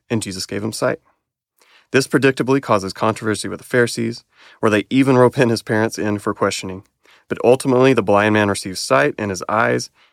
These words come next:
and he receives the sight to see who Jesus really is. There are all kinds of layers, facets, and multiple meanings to this story that we can explore.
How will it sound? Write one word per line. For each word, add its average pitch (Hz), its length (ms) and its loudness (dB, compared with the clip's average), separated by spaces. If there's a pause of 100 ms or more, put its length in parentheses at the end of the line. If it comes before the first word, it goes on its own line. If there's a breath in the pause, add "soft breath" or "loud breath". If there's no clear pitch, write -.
and 123 200 2
he 131 40 2
receives 110 380 0
the 107 60 -4
sight 98 340 -4
to 107 100 -8
see 98 260 -8
who 98 120 -8
Jesus 95 440 -10
really 92 320 -10
is. - 300 -14 (1120)
There 127 100 4
are 117 80 4
all 131 160 4
kinds 147 260 0
of 117 120 -4
layers, 110 360 2
facets, 104 600 -4
and 92 180 -12 (320 loud breath)
multiple 135 360 4
meanings 123 340 4
to 113 100 -2
this 110 140 0
story 113 300 2
that 95 120 2
we 107 100 -2
can 107 140 -10
explore. 98 500 -10